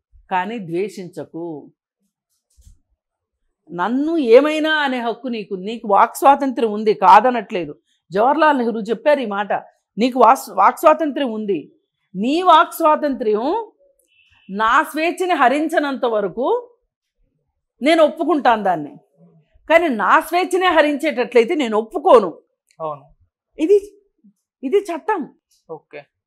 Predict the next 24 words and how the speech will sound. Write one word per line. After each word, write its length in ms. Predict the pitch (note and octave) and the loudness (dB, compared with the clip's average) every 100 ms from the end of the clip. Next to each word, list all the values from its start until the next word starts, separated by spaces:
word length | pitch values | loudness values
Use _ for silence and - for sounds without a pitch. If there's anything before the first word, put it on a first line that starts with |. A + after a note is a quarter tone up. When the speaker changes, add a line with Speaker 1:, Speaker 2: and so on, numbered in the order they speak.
| _ _ _ E3 | _ _ _ -16
Speaker 1:
నీ, 200 | F3 A#3+ | -10 -8
నీకెంతైనా 720 | G3+ G3 G#3 G3 B3 F#4+ G4 | -6 -2 0 0 -2 -2 0
స్వేచ్ఛ 420 | G4+ F4 D#4+ E4+ B3+ | -2 -2 -4 -4 -4
తీసుకో, 460 | C#4+ - F#3 - _ _ _ _ - | -6 -6 -10 -10 _ _ _ _ -4
కానీ 200 | E4+ D#4+ | -2 -2
నీ 240 | G#3+ C4+ | -2 -4
స్వేచ్ఛ 420 | D#4+ C#4 D#4+ G#4+ C#4+ | -4 -6 -4 -2 2
నా 160 | C4 | 4
స్వేచ్ఛని 420 | C#4+ F4 F#4 G4 | 2 -2 -2 0
హరిస్తే 320 | F4+ F4+ F4+ C4 | 2 0 -2 -6
నేనెందుకు 440 | G#3+ D4+ E4 D#4+ | -4 -4 -6 -6
ఊరుకుంటాను? 480 | F4+ F#4 F4 F#4 F#4+ - _ _ _ _ _ _ _ _ _ _ _ _ D4 | -8 -6 0 0 0 -12 _ _ _ _ _ _ _ _ _ _ _ _ 0
ఇది 140 | G4 | 2
లెక్క. 420 | F#4 B3+ - - - _ _ _ _ _ | 2 -2 -6 -10 -10 _ _ _ _ _
స్వేచ్ఛకి 480 | - F#3+ C#4 F4+ D4+ | -4 0 0 -2 -4
నిజమైన 400 | C4 A#3 D4 E4 | -4 -4 -4 0
అర్-, 260 | D4+ B3 - | 0 0 -4
అర్థం 280 | F#3 F#3+ D4+ | -4 -2 -4
ఇది, 400 | A3+ C4+ G3 - _ _ | -4 -8 -12 -18 _ _
వాక్ 220 | - A#3 | -2 -2
స్వాతంత్రానికి 680 | - D4 D4 D4 D4 D4 C#4+ | 0 2 2 -2 -2 -4 -6
నిజమైన 360 | B3+ A#3 C#4+ D4 | -10 -6 -6 -4
అర్థం 260 | A3 B3+ | -4 -6
ఇది. 360 | B3+ A3+ A3+ | -6 -6 -10